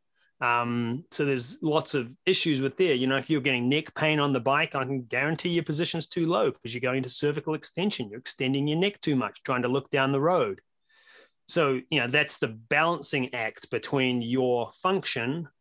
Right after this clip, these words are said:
dictating your form. Um,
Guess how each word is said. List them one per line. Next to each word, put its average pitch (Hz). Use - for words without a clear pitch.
dictating 127
your 135
form. 220
Um, 156